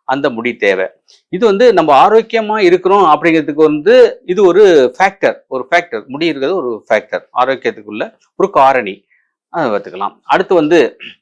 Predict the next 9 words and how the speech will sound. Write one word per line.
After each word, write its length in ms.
இந்த 240
முடியை 540
வந்து 560
எப்படி 300
பராமரிக்கிறது 1120
அவனு 160
பார்த்து, 340
பார்க்க 360
போறோம். 220